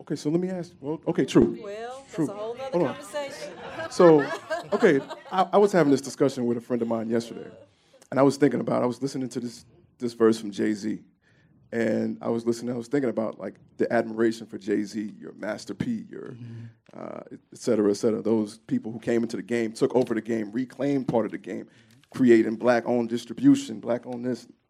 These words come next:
Speaker 1: you know, et cetera, et cetera. But what they have to do in the beginning, these guys are our examples, right?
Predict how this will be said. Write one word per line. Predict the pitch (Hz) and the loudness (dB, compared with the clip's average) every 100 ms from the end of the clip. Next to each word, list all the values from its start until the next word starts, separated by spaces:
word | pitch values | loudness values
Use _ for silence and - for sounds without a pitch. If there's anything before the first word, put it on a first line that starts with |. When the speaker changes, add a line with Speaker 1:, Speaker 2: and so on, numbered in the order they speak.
| _ | _
Speaker 1:
you | - - | -20 -20
know, | - | -20
et | - | -2
cetera, | - 127 117 | 2 4 2
et | |
cetera. | - 170 - 92 - _ _ _ _ _ - | 0 -2 -2 -6 -14 _ _ _ _ _ -6
But | |
what | 107 131 156 | 4 6 8
they | 151 | 6
have | 143 151 147 - | 2 -8 -14 -16
to | |
do | - - 151 117 - - _ _ _ _ _ _ _ _ | -6 2 4 4 -2 -20 _ _ _ _ _ _ _ _
in | - 113 | -8 -6
the | |
beginning, | - 113 127 147 - - _ _ _ _ _ _ _ _ _ _ _ _ _ _ _ _ _ _ _ _ _ _ _ _ _ _ _ | -4 -2 0 -2 -4 -12 _ _ _ _ _ _ _ _ _ _ _ _ _ _ _ _ _ _ _ _ _ _ _ _ _ _ _
these | 143 151 | 2 4
guys | 143 131 127 | 4 2 2
are | |
our | 123 127 | 2 2
examples, | 127 151 180 - - | 0 -2 -4 -6 -14
right? | 123 147 | -10 -10